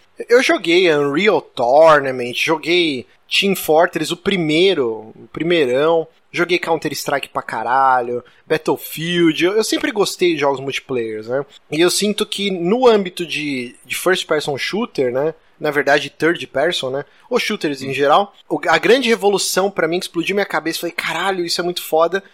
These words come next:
Speaker 1: foi o Modern Warfare dois. Que eu
Speaker 2: Sim.
Speaker 1: lembro que eu joguei na casa do primo da Jéssica, assim, ele tinha no Play três.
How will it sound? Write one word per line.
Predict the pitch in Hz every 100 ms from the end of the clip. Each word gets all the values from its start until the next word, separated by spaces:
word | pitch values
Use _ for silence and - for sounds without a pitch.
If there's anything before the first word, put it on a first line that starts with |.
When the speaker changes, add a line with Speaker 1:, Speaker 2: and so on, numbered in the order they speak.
| _
Speaker 1:
foi | - 175 190 196
o | 196 196 190 180
Modern | 175 180 180 180 180
Warfare | 175 - 185
dois. | 175 143 120 113 - - _ -
Que | -
eu | 131
Speaker 2:
Sim. |
Speaker 1:
lembro | 139 147 170
que | -
eu | 170
joguei | 170 165 156 165
na | 170
casa | - 165
do | 160
primo | - 180 214
da | 208
Jéssica, | 165 139 139 156 - 147
assim, | - 143
ele | 139 139
tinha | - 147
no | 147
Play | 160 165
três. | - 147 135 147 - -